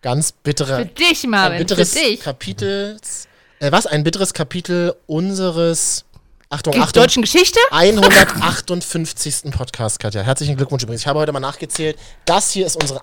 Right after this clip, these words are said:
Speaker 1: einhundertachtundfünfzigste Folge Marvin und Katja F S K dreißig. Nur, dass du mal Bescheid
Speaker 2: Vor allen
Speaker 1: weißt.
Speaker 2: Dingen, wie krass. Ich dachte, wir haben schon irgendwie vierhundertachtzig Folgen oder so. Und es sind nur hundertachtundfünfzig.
Speaker 1: Ist hart, oder? Das ist wirklich hart.
Speaker 2: Es ist, ist hart, aber es,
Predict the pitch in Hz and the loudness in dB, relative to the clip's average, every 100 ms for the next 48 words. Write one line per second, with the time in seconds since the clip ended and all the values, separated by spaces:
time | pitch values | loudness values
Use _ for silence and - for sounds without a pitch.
0 | - 175 196 180 170 - - 160 - 160 | 0 2 2 2 0 -2 -6 -4 -4 -4
1 | - 143 143 135 139 131 131 131 123 135 | -6 -6 -4 -2 -2 -2 -2 -2 -4 -4
2 | 127 117 - 113 - 104 87 92 101 95 | -6 -8 -8 -6 -4 -6 -8 -8 -10 -8
3 | 110 110 - 101 104 185 208 240 220 202 | -6 -6 -4 -6 2 4 4 2 0 -4
4 | - 220 233 226 - 214 - 208 208 208 | 0 4 4 2 -4 -4 -4 -4 -4 -4
5 | 214 202 - - 196 185 - - - - | -4 -6 -6 -10 -6 -6 -8 -12 -14 -12
6 | - 202 196 185 170 - 180 - - 175 | -8 -4 -4 -4 -6 -4 -4 -4 -10 -14
7 | - 180 175 180 156 156 143 - 147 170 | -8 -2 -2 -2 -4 -6 -8 -8 -6 -6
8 | 185 190 185 202 202 202 208 196 180 185 | -8 -8 -4 -2 0 0 0 -2 -4 -6
9 | - 190 202 208 - 226 254 - 127 120 | -8 -8 -8 -8 -8 -6 -4 -2 -2 -2
10 | 113 127 - _ _ 143 135 - 107 107 | -4 -6 -8 _ _ -8 -8 -8 -10 -12
11 | 101 98 - _ - - 196 - 220 208 | -12 -14 -18 _ -4 -4 -6 -6 -6 -2
12 | 220 233 180 202 | 4 4 4 2